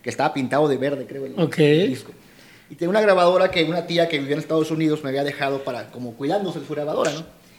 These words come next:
Speaker 1: Y mientras estaba pintando la casa, estaban mis hermanos y yo pintando la casa, puse el, el disco y me gustaron las rolas, me las aprendí, como tres o cuatro. Y otro día cuando vuelvo a trabajar al aeropuerto, a la hora del lonche, que todo el mundo con el, con el topper y toda la cosa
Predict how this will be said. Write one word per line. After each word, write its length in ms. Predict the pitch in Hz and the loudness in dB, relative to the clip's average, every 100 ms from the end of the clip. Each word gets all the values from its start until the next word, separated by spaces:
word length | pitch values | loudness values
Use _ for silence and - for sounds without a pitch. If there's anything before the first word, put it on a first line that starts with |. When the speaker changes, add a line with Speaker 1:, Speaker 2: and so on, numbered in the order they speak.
| - | -12
Speaker 1:
Y 80 | 160 | -8
mientras 200 | 160 156 | -6 -2
estaba 200 | 196 202 | -2 0
pintando 380 | 185 175 185 190 | 0 0 2 2
la 140 | 170 | 2
casa, 420 | 190 175 151 156 - | 2 0 -2 -8 -14
estaban 280 | - 156 160 | -10 -4 -2
mis 120 | 156 | -2
hermanos 320 | 143 147 151 143 | -2 -4 -4 -6
y 40 | |
yo 100 | 147 | -6
pintando 300 | 156 147 156 | -4 -6 -6
la 100 | 156 | -6
casa, 240 | 139 156 143 | -6 -6 -6
puse 220 | 139 160 | -4 -4
el, 180 | 131 95 - - _ _ - | -6 -10 -18 -20 _ _ -8
el 180 | 139 160 | -6 -4
disco 420 | 196 - 190 - | -8 -6 -10 -8
y 80 | 139 | -6
me 100 | 143 | -4
gustaron 340 | 139 - 165 | -6 -4 -2
las 120 | 175 165 | -2 -2
rolas, 200 | 180 170 | 0 2
me 80 | |
las 120 | 151 147 | 2 2
aprendí, 560 | - 139 151 - - - | -4 -4 -6 -8 -12 -12
como 200 | 147 143 | -10 -4
tres 160 | 165 | -4
o 80 | 202 | -2
cuatro. 320 | 190 180 180 - - - - - - | -4 -4 -6 -12 -20 -20 -20 -20 -2
Y 100 | 175 | 0
otro 180 | 190 214 | 4 4
día 140 | 220 | 4
cuando 200 | 220 190 | 2 2
vuelvo 180 | 165 202 | 2 2
a 40 | |
trabajar 300 | 180 160 175 | 0 -4 -4
al 60 | 185 | -4
aeropuerto, 520 | 180 - 196 - 180 175 - | -4 -4 -6 -6 -10 -8 -4
a 80 | |
la 100 | 139 | 0
hora 140 | 151 180 | 2 4
del 120 | 170 | 4
lonche, 260 | 175 170 165 | 0 -2 -6
que 100 | 156 | -2
todo 140 | 160 | 0
el 60 | 170 | 0
mundo 180 | 170 147 | -2 -4
con 100 | 135 | -8
el, 60 | - - | -12 -18
con 120 | 135 131 | -14 -12
el 100 | 120 | -6
topper 280 | 156 160 147 | -6 -6 -8
y 20 | |
toda 200 | 156 156 | -2 -2
la 100 | 139 | -2
cosa 280 | 147 147 | -4 -6